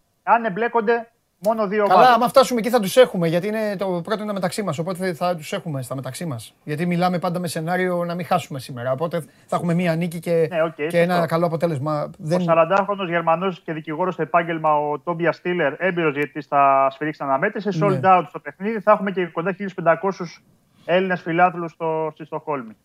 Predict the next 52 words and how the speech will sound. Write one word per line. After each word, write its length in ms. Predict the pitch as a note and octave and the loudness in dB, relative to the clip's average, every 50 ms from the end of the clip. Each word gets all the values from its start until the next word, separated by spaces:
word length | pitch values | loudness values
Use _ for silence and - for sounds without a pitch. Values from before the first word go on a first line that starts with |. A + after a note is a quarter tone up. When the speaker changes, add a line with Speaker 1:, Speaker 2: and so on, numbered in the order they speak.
| _ _ _ _ _ _ _ | _ _ _ _ _ _ _
Speaker 2:
Μάλιστα. 400 | E3+ F#3 F#3 D#3+ C3 A#2+ - _ _ _ _ _ _ _ _ _ _ _ _ _ _ | -4 -2 -2 -2 -2 -6 -12 _ _ _ _ _ _ _ _ _ _ _ _ _ _
Ωραία. 400 | A3+ B3+ C4 C4 G3+ C#3+ A2+ - _ _ _ _ _ A#3+ | 6 10 10 10 10 8 2 -6 _ _ _ _ _ 4
Εντάξει, 280 | C4+ B3+ F3 - G#3+ G3+ | 6 6 6 2 -4 -4
Νίκο 200 | G#3+ G3 A3 A3 | -2 -2 -2 -2
μου, 220 | A3 A3+ G#3+ - _ _ | -2 -6 -8 -12 _ _
Speaker 1:
Να 100 | _ A#3+ | _ 6
Speaker 2:
αύριο. 240 | A#3 A3 G3 F3 E3 | 6 6 6 6 4
Speaker 1:
πούμε, 140 | D#3+ - A#3 | 6 4 2
χθες 260 | - - B3 A3+ - | 2 2 0 -2 -2
είχαμε, 600 | A#3+ A3 A#3 A#3 A3 A3 G#3+ G#3 G#3 G3+ G3+ F#3 - | -2 2 2 2 2 2 2 2 2 2 0 -2 -6
για 80 | F3+ | 0
Speaker 2:
Ναι. 60 | G#3+ | 2
Speaker 1:
όσοι 100 | G#3 G#3 - | 2 2 2
δεν 80 | - F#3+ | 0 -6
το 80 | F#3 F#3 | -6 -6
γνωρίζουν, 320 | F3 F3+ F#3 F#3+ G3+ G3 | -6 -6 -6 -6 -8 -8
είχαμε 200 | G#3 G3 G#3+ G3+ | -6 -6 -6 -6
και 80 | F#3+ G3 | -6 -8
το 80 | F#3 F3 | -8 -6
θέμα 120 | G3+ G#3+ G#3+ | -6 -6 -6
με 80 | G3+ | -6
τον 300 | F#3 G3+ G3 G3 F#3+ F3+ | -6 -6 -6 -4 -4 -4
κορονοϊό, 380 | E3 F#3 F3+ F3+ F3+ F#3 G#3 G#3+ | -4 -4 -4 -2 -4 -4 -4 -4
με 100 | A3 A3 | -4 -6
την 120 | A3 A3 | -6 -8
Εθνική 220 | G3 - G#3+ G3+ A3+ | -10 -10 -6 -4 -4
Ελπίδα, 360 | A3+ G#3+ G3 G#3+ D3+ B3+ - | -4 -4 -4 -4 -4 -4 -2
Speaker 2:
Ναι, 100 | B3 B3+ | 0 4
Speaker 1:
έτσι. 140 | C#4 C#4+ C4+ | 4 4 4
Speaker 2:
για 120 | D4 D4 | 4 4
πες, 220 | D4 D4 C4+ - | 4 2 0 2
πες, 240 | - - C4 G3 C3+ | 6 6 6 6 6
πες, 220 | - B3 A#3+ F3 - | 2 2 2 2 0
γιατί 240 | G#3+ G#3 F3+ B3 | -2 -2 2 2
έχει... 340 | B3 A#3 F#3 B3 B3 A3 F#3 - _ _ _ _ | 0 0 2 0 -2 -2 -4 -8 _ _ _ _
ο 120 | _ F#3+ F#3+ | _ 0 2
Γιάννης 300 | F3 G#3 A#3+ B3 A3+ - | 2 2 2 2 0 -2
έχει 160 | B3+ F#3 A3 | -4 -4 -2
γράψει 340 | G#3 A3+ B3+ B3+ - - B3 | 2 4 4 4 4 0 -6
και 80 | G3+ A3+ | -10 -10
ξεχωριστή 380 | F#3+ - G#3+ G#3+ A3 G#3+ F#3 B3 | -10 -8 -4 -4 -4 -4 -4 -6
ιστορία 320 | F#3+ - A3+ A#3 B3 A3+ | -4 -4 0 0 0 0
με 60 | F#3+ | 0
την 120 | F3 F3 F3 | -4 -4 -4
Ελπίδα, 320 | E3 E3 E3+ A3+ A3 A3+ | -4 -4 -4 -6 -6 -6
θα 140 | F#3+ G3 G3+ | -6 -6 -4
του, 420 | F#3+ G3+ G3 G3 F#3+ F3+ G3 G3 F#3 | -4 -6 -6 -6 -6 -6 -4 -4 -4
θα 120 | E3 F#3+ | -4 -4
του 160 | F3+ G3 G3 | -4 -4 -6
τα 120 | F#3 - F#3+ | -4 -6 -6
πω 80 | G#3+ | -6
μετά. 340 | G#3+ G3+ F3+ G3+ E3+ C3 - | -6 -4 -2 -2 -4 -4 -6